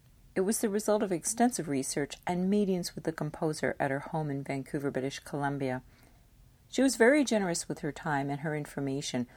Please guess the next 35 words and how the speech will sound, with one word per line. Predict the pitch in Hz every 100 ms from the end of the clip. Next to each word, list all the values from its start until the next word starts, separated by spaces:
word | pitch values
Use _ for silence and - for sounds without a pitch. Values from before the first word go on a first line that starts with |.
| -
which | - -
facilitated | 180 - 165 156 - 143 131
the | -
project. | - 143 139 - 110 - - - - - - - _
I'd | 196 208
like | 240 226
to | 190
thank | 185 165 -
her | 151 139
posthumously. | - 143 143 - 127 120 - 131 127 - - - - - - - _ - - - - - -
With | - 214
all | 247 311
of | 294
the | 202
events | 190 185 175 -
occurring | - 185 170
in | 156
the |
world | 147 151 147
today, | - 160 143 143 - - - -
the | 202
news | 226 302
is | 330 -
pretty | - 233 226
intense, | 143 123 - 190 156 - - - - - - -
and | - 175
there's | 175
no | 196 196 214
shortage | 220 - 196 180 175
of | 165 135
it | 127
with | 135 143
the |
global | 160 160 151 147
protests | - - 170 170 - 131 - - -